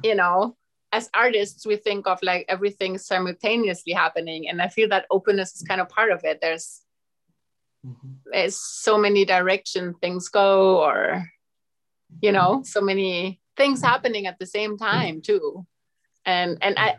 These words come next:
Speaker 1: I love this about coaching, that, you know, in a way, we never know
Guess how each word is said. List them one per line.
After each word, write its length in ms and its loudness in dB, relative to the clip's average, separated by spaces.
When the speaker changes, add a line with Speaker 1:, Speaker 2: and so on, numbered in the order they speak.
Speaker 1:
I 140 2
love 240 4
this 160 -6
about 260 -2
coaching, 360 -6
that, 260 -2
you 160 0
know, 540 2
in 120 2
a 80 4
way, 320 4
we 140 2
never 300 0
know 640 0